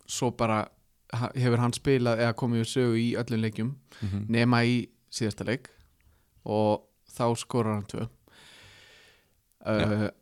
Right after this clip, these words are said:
Speaker 1: hann hefur skorað þrjú mörk í hinum sautján leikjunum sem að Ronaldo hefur spilað með hann.
Speaker 2: Já.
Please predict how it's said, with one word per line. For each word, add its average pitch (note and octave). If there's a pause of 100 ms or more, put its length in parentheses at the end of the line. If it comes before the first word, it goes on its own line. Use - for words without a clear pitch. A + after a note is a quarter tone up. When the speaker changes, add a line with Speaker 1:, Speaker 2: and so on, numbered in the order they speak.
Speaker 1:
hann A#2+
hefur A2
skorað B2
þrjú D3
mörk - (1000)
í A#2+
hinum B2+ (100)
sautján B2+ (180)
leikjunum G#2+
sem G#2+
að F#2 (120)
Ronaldo G2+
hefur G2+
spilað -
með -
hann. - (540)
Speaker 2:
Já. F2+